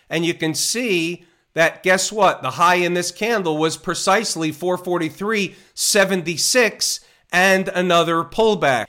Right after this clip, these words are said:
Anybody want to guess to see if there were any trades in there? You would be correct if you said yes.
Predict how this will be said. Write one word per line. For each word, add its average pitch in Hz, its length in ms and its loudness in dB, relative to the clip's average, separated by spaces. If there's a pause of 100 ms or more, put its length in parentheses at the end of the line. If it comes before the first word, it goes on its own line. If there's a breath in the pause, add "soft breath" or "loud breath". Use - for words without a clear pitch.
(120)
Anybody 202 460 0
want 190 220 2
to 147 40 -4
guess 143 500 0
to 160 100 -12
see 180 220 -2
if 175 120 -4
there 165 140 0
were 151 180 2
any 160 160 0
trades 160 500 -4
in 175 140 0
there? 175 400 2 (220 loud breath)
You 170 160 0
would 165 240 0
be 175 160 -2
correct 180 960 -2 (320)
if 156 220 -6
you 143 100 -4
said 143 320 -4
yes. 170 680 -2